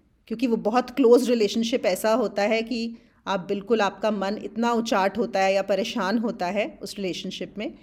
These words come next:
कि आपको वो छोड़ना पड़ता है, which is also okay। तो वो case to case basis अलग होता है। इसका मतलब ये नहीं है कि इस सब से आपकी सारे, अ,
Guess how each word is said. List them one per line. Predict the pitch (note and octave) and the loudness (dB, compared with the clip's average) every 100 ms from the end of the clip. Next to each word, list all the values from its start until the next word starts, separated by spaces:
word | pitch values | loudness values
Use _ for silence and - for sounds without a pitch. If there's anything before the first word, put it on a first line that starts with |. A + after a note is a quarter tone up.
| _ _ - | _ _ -4
कि | |
आपको | G#3 E3+ - G3 | 0 0 -2 -4
वो | G3 | -2
छोड़ना | - F3 D#3+ F3 | -4 -4 -4 -4
पड़ता | F3 E3+ F3+ | -6 -6 -6
है, | G#3 E4+ - _ | -6 -8 -12 _
which | A3+ A3+ C#4 | -6 -2 -2
is | C#4+ | 2
also | G#3 G#3+ - | 2 2 -2
okay। | A#3+ F3 - - - _ _ _ _ _ _ _ _ | -4 -4 -12 -20 -20 _ _ _ _ _ _ _ _
तो | F#3+ | -12
वो | F#3+ F#3+ A#3 B3 | -6 0 0 4
case | G3+ - | 2 2
to | A3 | -2
case | G#3 G3 E3+ | 0 -2 -2
basis | F3+ - C4 F#4 - - _ _ - | -6 -4 -4 -4 -8 -14 _ _ -6
अलग | G#3+ G#3+ | 0 0
होता | A3 G3 G3+ | 0 -2 -2
है। | |
इसका | G3+ - C#4 | -4 0 2
मतलब | C#4 D4 | 6 6
ये | C#4+ | 6
नहीं | E4 F#4+ | 4 4
है | D#4 | 4
कि | E4+ | 2
इस | C4 - | -2 0
सब | D4+ | 2
से | A#3 D#4+ | 4 6
आपकी | C4+ A#3+ D#4+ | 4 4 0
सारे, | D#4 A#3 A3+ D4 | 2 4 8 6
अ, | D#4 | 6